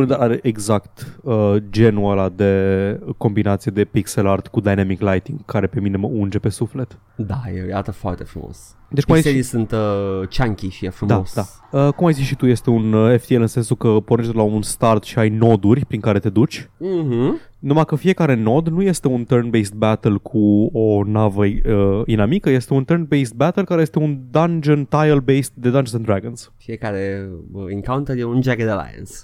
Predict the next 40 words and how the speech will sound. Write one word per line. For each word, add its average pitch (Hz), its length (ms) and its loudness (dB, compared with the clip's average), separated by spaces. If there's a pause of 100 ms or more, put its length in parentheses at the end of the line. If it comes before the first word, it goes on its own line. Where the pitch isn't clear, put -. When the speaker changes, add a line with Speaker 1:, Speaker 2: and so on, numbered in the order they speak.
(180)
Speaker 1:
Așa, 143 300 2
Jagged 110 220 2
Alliance, 107 360 -4
e 123 60 -2
bine 104 120 -4
și - 100 -14
așa. - 280 -16
Da, 226 280 -2
deci - 260 -2
Speaker 2:
Ca 110 80 -2
să, 104 400 -4
să - 160 -8
aibă 113 220 2
Speaker 1:
Mhm. 110 100 2
Speaker 2:
oamenii 107 260 0
o 101 80 0
imagine 107 380 0
foarte 113 260 -2
clară. 101 280 -4
Speaker 1:
Da. 101 60 0
Speaker 2:
Deci 120 160 -4
a-, 208 160 -2
ăsta 247 160 -2
e 247 60 2
jocul. 202 320 0
E 233 200 0
F 226 60 -8
T - 60 -8
L 226 200 0
cu 220 120 -4
Jagged 175 240 0
Alliance, 160 560 2
uh, 147 60 2
Speaker 1:
Cu 139 40 4
Speaker 2:
naziști, 156 280 8
Speaker 1:
excom, - 280 0
cu 156 60 10
Speaker 2:
undead, 170 300 4
Speaker 1:
ce, 139 280 2
da. 107 280 2